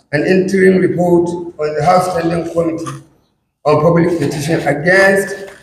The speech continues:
District Head of Rwangpore, Alhaji Mande Abdul Qadir,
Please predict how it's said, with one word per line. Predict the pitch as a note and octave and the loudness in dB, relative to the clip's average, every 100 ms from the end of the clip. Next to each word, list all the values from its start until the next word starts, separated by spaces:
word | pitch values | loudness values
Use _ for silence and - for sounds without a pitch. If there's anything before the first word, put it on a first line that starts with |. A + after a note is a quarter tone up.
| - - - - _ _ C3 | -18 -18 -20 -20 _ _ -2
District | E3+ E3+ E3+ | -2 0 0
Head | E3+ E3 - | 2 2 0
of | C3+ | -2
Rwangpore, | D#3+ F3 F3 F#3 F#3+ F#3+ - - - - - _ _ _ _ _ D3 | 0 0 2 4 6 4 2 -6 -12 -16 -20 _ _ _ _ _ 0
Alhaji | D3+ D3 E3+ E3+ E3 E3 E3 - - - | 2 4 2 2 -2 -2 -4 -12 -16 -8
Mande | D3+ D#3 D3 D3+ E3 | -2 -2 0 0 0
Abdul | D#3 D3 C3+ - | 0 0 -6 -4
Qadir, | E3+ F#3 F3+ G3 - - - | 2 4 4 2 -2 -6 -14